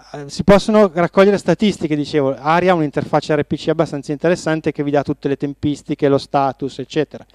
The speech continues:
Per cui si può swippare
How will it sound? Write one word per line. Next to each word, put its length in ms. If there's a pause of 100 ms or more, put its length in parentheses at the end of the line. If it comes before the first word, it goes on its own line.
(320)
Per 140
cui 100
si 140
può 280 (300)
swippare 1120